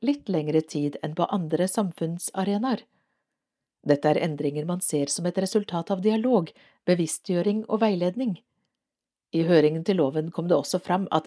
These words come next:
enkelte av trossamfunnene faktisk vil få problemer med å imøtekomme krav om førti prosent mannlig representasjon i sine styrer,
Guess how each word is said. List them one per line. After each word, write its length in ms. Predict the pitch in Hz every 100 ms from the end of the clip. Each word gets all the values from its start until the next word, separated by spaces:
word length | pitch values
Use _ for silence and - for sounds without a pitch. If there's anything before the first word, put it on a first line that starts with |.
| 165
enkelte 400 | 147 - 160 190
av 80 | -
trossamfunnene 720 | 170 156 175 170 185 196 214
faktisk 420 | 165 - 180 -
vil 140 | 190
få 180 | - 202 202 _ _
problemer 600 | - 208 190 180 208 202 - _ _ -
med 160 | 165
å 60 | 165
imøtekomme 640 | 196 208 160 156 180 208 214
krav 320 | 160 147 165
om 160 | 180
førti 260 | - 147 160
prosent 480 | 196 190 175 185 - - _ _ 202
mannlig 460 | 226 180 160 165 196
representasjon 840 | 190 214 233 240 320 - 180 160 -
i 60 | 170
sine 240 | 175 185
styrer, 460 | - 208 156 151